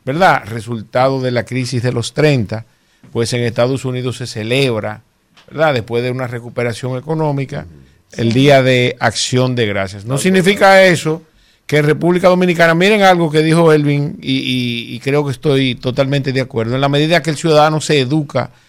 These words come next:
Speaker 1: en los valores culturales de su país, independientemente de que sean o no seculares,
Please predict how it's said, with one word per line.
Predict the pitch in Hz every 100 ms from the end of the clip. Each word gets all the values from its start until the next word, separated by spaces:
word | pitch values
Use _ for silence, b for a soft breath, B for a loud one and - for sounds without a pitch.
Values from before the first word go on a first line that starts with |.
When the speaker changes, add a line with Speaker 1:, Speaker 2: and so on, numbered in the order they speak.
| b b -
Speaker 1:
en | 127
los | 131
valores | 127 127 139 151
culturales | - 147 147 139 139 131
de | 123
su | 180 170
país, | 165 151 123
independientemente | 135 127 131 123 151 170 160 160 170 156 156 139 b b b
de | - 127
que | 135
sean | 117 151 156
o |
no | 156 147
seculares, | 147 147 143 113 107 120